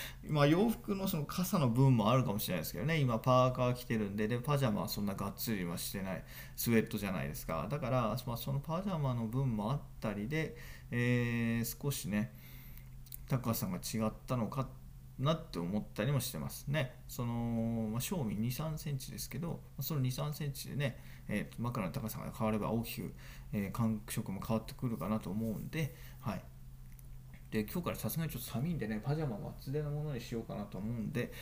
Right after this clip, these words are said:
まあ、そうしてからね、また枕がどうなるかっていうとこですよね。なんで今晩寝てみて、またオーダーメイク、まあ、オーダーメイドの枕の感想については、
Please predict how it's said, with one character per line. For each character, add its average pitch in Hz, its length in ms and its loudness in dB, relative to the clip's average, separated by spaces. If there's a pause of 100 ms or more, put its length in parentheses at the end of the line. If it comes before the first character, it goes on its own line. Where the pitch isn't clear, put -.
(200)
ま 127 60 2
あ、 - 20 2
そ 151 340 0
う 147 80 -2
し - 140 -2
て 160 120 0
か 131 160 0
ら 82 80 -2
ね、 113 100 0
ま 131 160 4
た 127 100 0
枕 120 340 2
が 90 100 -2
ど 113 100 0
う 117 220 4
な 87 120 0
る 76 80 -2
か 127 160 0
っ - 40 -2 (220)
て - 80 -6
い 82 60 -4
う 78 40 -6
と - 80 -8
こ - 120 -6
で 78 120 -4
す - 120 -6
よ - 100 -6
ね。 135 160 2
な 110 140 0
ん 101 100 -2
で - 100 -4
今 107 340 -4
晩 92 240 -4
寝 104 100 -2
て 117 160 -4
み 135 140 0
て、 113 160 -4 (340)
ま 113 100 -2
た 98 120 -4
オ 104 160 -2
ー 104 40 -8
ダ 101 120 -2
ー - 20 -2
メ 104 120 2
イ 107 40 -4
ク、 - 160 -12 (100)
ま 107 160 0
あ、 135 60 -6 (100)
オ 117 240 2
ー 110 60 2
ダ 110 140 4
ー - 20 4
メ 120 120 2
イ 113 40 0
ド 98 80 -2
の 92 80 -2
枕 104 380 -2
の 113 180 -4 (240)
感 107 260 2
想 104 260 0
に 107 60 0
つ - 160 -4
い 156 120 -2
て 165 100 -2
は、 165 200 2